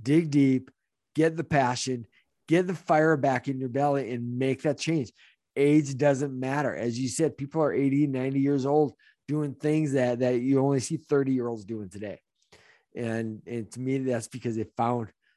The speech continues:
their passion. And when I always talk about, "I wanna retire," it's not to retire to do nothing. It's to retire so I can start doing what I love to do. And this is actually what I love to do.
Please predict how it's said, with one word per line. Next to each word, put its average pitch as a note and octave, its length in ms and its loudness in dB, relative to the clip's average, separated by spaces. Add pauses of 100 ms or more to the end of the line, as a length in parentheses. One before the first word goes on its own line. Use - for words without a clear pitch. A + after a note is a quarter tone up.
their G#2+ 100 -10
passion. F#2+ 460 -8 (400)
And A#2 420 -4
when A#2 140 -2
I C#3+ 220 2
always C#3 220 0
talk B2+ 200 -6
about, B2 160 -2
"I A#2 80 0
wanna B2+ 220 -4
retire," A#2 720 0 (760)
it's A2+ 200 -14
not F3 180 0
to C#4+ 100 -2
retire E3 320 2
to C3 120 -8
do C3 140 -2
nothing. A#2 500 -8 (400)
It's - 260 -8
to F3+ 80 -4
retire C#3+ 560 2
so B2+ 140 -4
I A#2+ 60 -2
can A#2+ 120 -8
start B2+ 260 -4
doing B2+ 260 -2
what A2+ 160 0
I G#2+ 60 0
love G#2+ 260 -2
to - 80 -20
do. F#2+ 280 -6 (340)
And C#3+ 180 -4
this G#3+ 220 2
is E3 100 -4
actually D#3 260 -2
what C#3+ 140 0
I A#2+ 80 -2
love A#2 280 -4
to A2 80 -14
do. C3 320 2